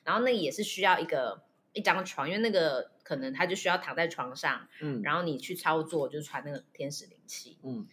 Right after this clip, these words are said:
Speaker 1: 然后他也是跟，就你可以跟脉轮有关系，就是看你这次想要什么主题，比如说是脉轮啊，还是你想要修复你的哪，哪
Speaker 2: 那每个人都可以学吗？
Speaker 1: 每个人都可以学啊，你就是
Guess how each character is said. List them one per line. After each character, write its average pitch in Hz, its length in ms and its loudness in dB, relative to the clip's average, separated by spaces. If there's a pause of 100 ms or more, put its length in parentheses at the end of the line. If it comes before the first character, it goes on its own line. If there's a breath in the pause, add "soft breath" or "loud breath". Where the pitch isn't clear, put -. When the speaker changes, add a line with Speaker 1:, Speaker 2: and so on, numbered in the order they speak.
Speaker 1:
然 156 120 0
后 185 40 4
他 220 100 8
也 185 60 6
是 185 100 -2
跟， 180 340 2 (200)
就 277 120 0
你 247 140 2
可 202 140 2
以 180 360 0 (380)
跟 214 120 2
脉 220 260 6
轮 139 120 -2
有 139 140 -6
关 139 220 0
系， 143 160 -10
就 202 160 0
是 202 80 -8
看 233 340 4
你 139 180 -2 (200 loud breath)
这 233 140 6
次 233 120 2
想 160 180 0
要 185 120 2
什 165 100 -6
么 135 120 -6
主 127 140 -16
题， 131 280 -16
比 147 80 -16
如 143 60 -10
说 175 120 0
是 180 140 -4
脉 185 240 4
轮 135 200 -2
啊， 131 80 0
还 147 100 -2
是 180 60 -2
你 180 60 -2
想 147 180 0
要 156 60 0
修 170 240 2
复 170 320 -8
你 - 60 -20
的 131 140 -6
哪， 131 300 -6
哪 190 120 -4
Speaker 2:
那 - 20 -2
每 175 180 2
个 120 80 2
人 120 120 2
都 147 80 -2
可 147 100 -4
以 110 60 -2
学 92 220 -10
吗？ 95 180 -18 (320)
Speaker 1:
每 175 120 0
个 185 80 4
人 214 80 4
都 240 60 4
可 220 60 6
以 185 40 0
学 160 100 0
啊， 147 200 4
你 147 100 -2
就 180 100 0
是 190 320 -2